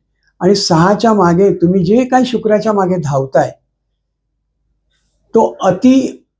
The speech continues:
सहाचा वापर तुम्ही तुमच्या आयुष्यात अति केलाय, तेव्हा तो अति वापर करायला नको होता. कुठेतरी बॅलन्स ठेवायला पाहिजे होतं,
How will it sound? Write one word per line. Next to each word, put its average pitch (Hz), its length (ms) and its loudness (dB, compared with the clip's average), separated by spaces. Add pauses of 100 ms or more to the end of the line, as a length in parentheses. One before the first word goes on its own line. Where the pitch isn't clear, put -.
(140)
सहाचा 214 500 0
वापर 202 360 0
तुम्ही 226 260 -2
तुमच्या 214 260 -2
आयुष्यात 175 340 0 (200)
अति 185 260 0
केलाय, - 300 -4 (680)
तेव्हा 202 180 2
तो 202 200 -4
अति - 280 -4
वापर 175 340 0
करायला 156 360 -2
नको 143 280 -2
होता. 160 320 -4 (440)
कुठेतरी 220 400 2
बॅलन्स 170 540 0
ठेवायला 156 300 0
पाहिजे 143 260 -6
होतं, 170 300 -8